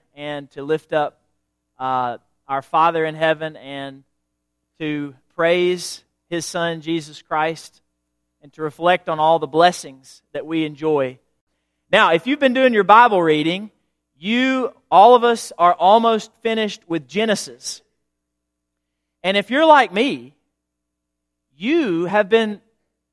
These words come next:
asking a lot of questions as you've read.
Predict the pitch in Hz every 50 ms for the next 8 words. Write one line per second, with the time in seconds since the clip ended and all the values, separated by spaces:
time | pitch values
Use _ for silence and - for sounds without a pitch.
0 | _ _ _ _ - 202 240 277 262 - - 262 226 220 214 - _ 160 160 165
1 | 190 247 294 269 226 - _ _ _ - 247 285 320 294 - - - 208 143 127
2 | _ _ - - _ 185 214 208 180 175 196 185 151 147 151 170 214 269 269 185
3 | 139 120 107 _